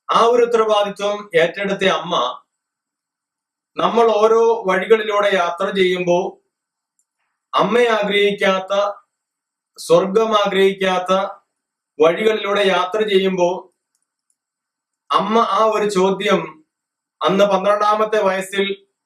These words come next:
പുത്രനായ ഈശോയോട് ചോദിച്ച അതേ ചോദ്യം നമ്മളോട് ചോദിക്കും, "മകനെ, മകളെ, നീ ഇങ്ങനെ ചെയ്യുന്നത് എന്തുകൊണ്ടാ? നീ ഇങ്ങനെ ചെയ്താൽ അത് എനിക്ക് വേദനയാണെന്ന്,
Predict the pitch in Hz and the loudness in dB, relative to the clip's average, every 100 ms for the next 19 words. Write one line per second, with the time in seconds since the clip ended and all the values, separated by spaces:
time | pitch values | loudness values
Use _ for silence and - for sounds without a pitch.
0 | _ _ _ - 151 196 208 208 202 196 | _ _ _ -6 -2 2 2 0 -2 -2
1 | 202 202 190 185 190 190 175 175 208 214 | 0 0 0 0 0 0 0 0 -2 -2
2 | 196 190 185 175 175 185 185 175 170 165 | -2 -2 -2 -2 -2 -2 0 -2 -2 -4
3 | 165 - _ _ _ 143 156 185 190 190 | -4 -6 _ _ _ -4 -2 0 0 -2
4 | 190 180 - 160 160 180 190 165 143 - | -4 -8 -12 -2 0 0 0 0 -4 -12
5 | _ _ _ _ _ _ _ _ - 254 | _ _ _ _ _ _ _ _ 0 2
6 | 233 196 202 196 175 180 175 165 175 165 | 2 0 -2 0 0 2 2 2 0 0
7 | - - - _ _ _ _ _ _ _ | -2 -6 -10 _ _ _ _ _ _ _
8 | _ _ _ _ _ _ _ _ _ 175 | _ _ _ _ _ _ _ _ _ 0
9 | 247 247 226 233 226 190 196 196 165 - | 2 2 2 2 0 -2 0 0 -2 -8
10 | _ _ _ _ _ _ _ _ _ _ | _ _ _ _ _ _ _ _ _ _
11 | - 165 190 185 190 190 233 214 202 208 | -6 -2 0 0 -2 -2 0 2 2 0
12 | 208 196 175 175 165 | -2 -2 -2 -4 -6